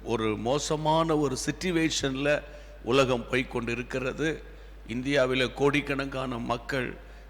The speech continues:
வேலை வாய்ப்பை இழந்து போய் இருக்கிறாங்க.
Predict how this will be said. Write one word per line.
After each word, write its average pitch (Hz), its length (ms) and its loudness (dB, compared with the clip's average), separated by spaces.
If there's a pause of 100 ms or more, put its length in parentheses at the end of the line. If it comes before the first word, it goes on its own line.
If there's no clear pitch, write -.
(160)
வேலை 135 320 4
வாய்ப்பை 123 440 0
இழந்து 143 400 4
போய் 127 300 0
இருக்கிறாங்க. 135 720 0